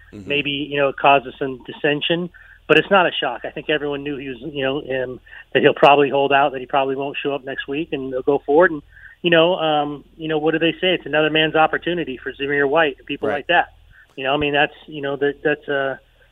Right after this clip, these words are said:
Speaker 2: that, that's what, how I would look at it if I was Zamir White right now. This is an opportunity now to get the carries in preseason and,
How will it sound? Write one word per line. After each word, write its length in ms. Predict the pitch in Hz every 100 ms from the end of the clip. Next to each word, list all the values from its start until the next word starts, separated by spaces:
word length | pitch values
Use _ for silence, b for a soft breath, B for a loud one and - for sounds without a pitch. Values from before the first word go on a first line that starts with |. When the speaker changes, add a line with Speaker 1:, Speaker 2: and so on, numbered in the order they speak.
| -
Speaker 2:
that, 220 | 147 143 -
that's 220 | 170 -
what, 100 | 160
how 280 | 143 160 151
I 120 | 156
would 140 | 160
look 160 | 147 147
at 80 | 147
it 40 |
if 120 | 143 -
I 100 | 143
was 140 | 131
Zamir 260 | 131 143 139
White 240 | 139 214
right 140 | 147 127
now. 180 | 131
This 120 | 135 151
is 100 | 135
an 100 | 143
opportunity 580 | 143 - - 185 143 131
now 200 | 147 135
to 100 | -
get 160 | 143
the 80 | -
carries 380 | - 139 139 131
in 80 | 127
preseason 680 | - 139 - 139 151 156
and, 160 | 131